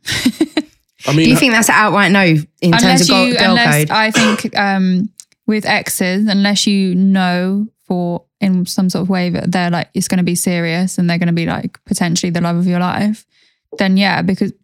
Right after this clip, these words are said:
Speaker 1: but I, I think her friend would have grounds to be annoyed at that.
Speaker 3: Even though the friend has moved on and bought a house with somebody else?
Speaker 1: Yeah.
Speaker 3: You reckon?
Speaker 1: I think it's just girl code, isn't it? But like, I'm, I don't know, what has given this girl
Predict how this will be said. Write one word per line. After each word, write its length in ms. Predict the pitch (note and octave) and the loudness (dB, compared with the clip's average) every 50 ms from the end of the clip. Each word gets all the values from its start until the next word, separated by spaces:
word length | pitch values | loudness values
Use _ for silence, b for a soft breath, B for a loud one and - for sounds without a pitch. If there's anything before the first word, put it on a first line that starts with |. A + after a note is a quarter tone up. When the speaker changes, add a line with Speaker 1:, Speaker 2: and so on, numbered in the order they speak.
| _ _ - | _ _ -4
Speaker 1:
but 220 | G3 F#3+ F3+ - - | -4 -4 -2 -2 -2
I, 160 | F#3+ F#3+ G3 - | 0 0 0 0
I 100 | G3 F#3+ | -2 -2
think 200 | - G3 F3+ - | 0 -2 0 0
her 120 | G3 F#3+ | -2 -2
friend 320 | F3+ - G3 F#3+ F#3 F#3 F3+ - | 0 0 0 0 0 0 -2 -2
would 240 | F#3+ F3+ F3 F3+ - | -4 -2 -4 -4 -4
have 240 | F#3+ - F#3+ F3+ | -4 -4 -4 -2
grounds 320 | - F#3 F3+ F3+ F3+ F#3 - | -2 -2 0 0 -2 -2 -2
to 60 | - | -4
be 100 | G3 F#3 | -2 0
annoyed 260 | F#3 F3+ F#3+ F#3+ F#3 - | 0 0 0 0 0 -2
at 100 | - - | -4 -4
that. 240 | - - - - - _ b b b b b b - | -6 -6 -6 -8 -10 _ b b b b b b 0
Speaker 3:
Even 200 | G3 F3 E3 E3 | 2 4 4 4
though 140 | E3 D#3+ D#3 | 4 4 2
the 60 | D3+ | 0
friend 200 | - E3 D#3 D#3 | 0 2 2 2
has 120 | D3 - - | 2 2 2
moved 240 | D3+ D3+ D#3 D3 | 2 2 2 2
on 160 | E3 D#3 D3 D3 | 2 2 2 2
and 160 | B2+ D#3 D3 | 2 2 0
bought 180 | C3+ D#3 C#3+ | 2 0 0
a 20 | C3+ | 2
house 260 | C#3 D3+ D3 C#3+ - | 2 2 2 0 0
with 60 | - - | -2 -2
somebody 360 | - D3+ C#3+ C#3+ - D#3 D3+ | 0 0 0 0 0 0 0
else? 340 | D3+ C#3 C3+ C3+ - - - | 0 0 -2 -4 -4 -4 -2
Speaker 1:
Yeah. 320 | G3+ F#3+ F#3 F3+ - - G3+ G3+ - _ _ _ | 0 0 0 0 0 -2 -2 -4 -6 _ _ _
Speaker 3:
You 100 | - C#3+ | -4 -2
reckon? 380 | C#3+ C#3 D3 C#3+ C#3 C#3+ D3+ - _ _ - | -2 -2 -2 -4 -4 -4 -6 -8 _ _ -8
Speaker 1:
I 20 | A3+ | -6
think 180 | - E4+ F4 | -4 -4 -2
it's 100 | E4 C#4 | -2 -2
just 120 | C4+ A3 F3+ | 0 0 0
girl 300 | - G3 F#3+ G3 G3+ G3 | 0 -2 0 -2 -2 -2
code, 280 | - F#3+ - G3 F#3 | -2 -2 -2 -2 -2
isn't 220 | F#3+ F#3 G3 F#3 F3 | 0 0 0 0 0
it? 220 | - - F3+ B B B B B - | 0 -2 -4 B B B B B -4
But 120 | G#3+ G#3+ | -2 0
like, 280 | A3 A#3 A3 - - - - | 0 0 -2 -2 -6 -6 -6
I'm, 440 | - - - G#3+ A3 A3 A3+ G#3+ A3 - - | -4 -2 0 0 2 0 0 -2 -4 -6 -4
I 260 | G3+ G#3 A3 A#3 A#3 | -2 -2 -2 -2 -2
don't 120 | A3+ A#3 | 0 0
know, 220 | A3+ A#3 A3+ G3+ F#3 | 0 2 2 2 0
what 160 | G3 G#3+ G#3 | 0 0 -2
has 100 | A3 A3 | -2 -2
given 280 | - A3+ G#3+ G#3 G#3 G3+ | -2 0 0 2 2 2
this 180 | G3+ G3 - | 0 0 -2
girl 440 | - G3+ F#3+ F#3+ F#3 F#3 F3+ F3+ | -2 -2 -2 0 -2 -2 -2 -4